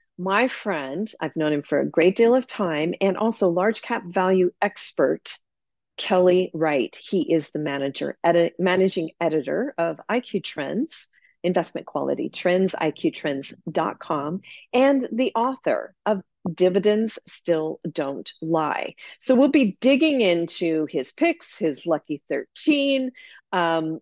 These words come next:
what his strategy is, even his crystal ball for twenty twenty-three, because even though he focuses on large cap value and has a real strategy for that, he is also very astute on macroeconomy too.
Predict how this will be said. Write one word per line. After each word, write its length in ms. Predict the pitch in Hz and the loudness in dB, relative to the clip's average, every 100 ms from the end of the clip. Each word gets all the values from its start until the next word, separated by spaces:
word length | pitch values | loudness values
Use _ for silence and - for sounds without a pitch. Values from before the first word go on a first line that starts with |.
| _ | _
what 420 | 180 175 190 185 | -2 2 4 2
his 220 | 190 180 - | 0 -2 -4
strategy 720 | - 170 165 165 156 160 160 | -4 0 2 0 -2 0 2
is, 260 | 196 214 _ | 0 -2 _
even 360 | 202 226 247 247 | -6 -4 -6 -6
his 260 | 220 202 | -6 -8
crystal 420 | - - 233 - 190 | -8 -8 -6 -6 -6
ball 520 | 196 247 269 - - _ _ | -6 -6 -6 -8 -16 _ _
for 100 | 135 | -18
twenty 340 | - 170 143 | -10 -6 -6
twenty-three, 540 | - - - - 190 175 | -8 -10 -12 -8 -6 -2
because 440 | 185 - 175 170 | -4 -2 -2 0
even 240 | 190 196 175 | 0 2 2
though 280 | 165 160 - - _ | 2 0 -2 -14 _
he 160 | - 202 | 2 2
focuses 680 | - 180 180 175 - 170 170 | 4 4 4 -2 -2 -4 -4
on 160 | 160 | -4
large 240 | 156 151 - | -4 -6 -6
cap 240 | 156 - | -10 -4
value 420 | 208 226 214 185 | 0 2 4 4
and 120 | 165 | 2
has 240 | 175 156 156 | -2 -4 -4
a 40 | |
real 160 | 151 143 | -4 -4
strategy 580 | - 214 254 214 170 156 | -2 2 2 2 0 -4
for 100 | 165 | -4
that, 280 | 156 156 - _ _ _ _ _ | -2 -4 -6 _ _ _ _ _
he 260 | - 339 294 | 2 4 6
is 160 | 214 | 4
also 380 | 208 180 - 170 | 0 0 -2 -4
very 300 | 160 139 - | -4 -4 -4
astute 460 | - - - - _ | -8 -8 -6 -6 _
on 300 | 170 156 147 | -2 -2 -2
macroeconomy 920 | 143 110 - 139 - - - - - - | -4 -6 -6 -6 -8 -12 -12 -12 -12 -12
too. 160 | - | -12